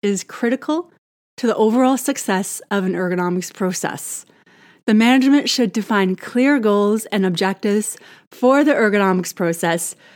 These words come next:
discuss them with their workers, and assign responsibilities to designated staff members and communicate clearly with the workforce.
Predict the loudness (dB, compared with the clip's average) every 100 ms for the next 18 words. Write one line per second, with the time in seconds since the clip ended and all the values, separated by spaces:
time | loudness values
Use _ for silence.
0 | _ _ -4 -2 0 -2 4 4 4 2
1 | 2 2 0 -2 -2 -4 _ -20 -2 -2
2 | 0 -4 0 2 4 2 0 0 0 0
3 | 0 2 2 2 0 -4 -4 2 2 2
4 | -4 _ _ -8 0 0 2 4 4 2
5 | 0 -2 -2 0 0 0 0 0 -2 -4
6 | 0 0 0 2 4 4 2 0 -2 -6
7 | -2 0 2 0 -2 -4 -4 -2 -4 -8
8 | -10 -8 -12 -14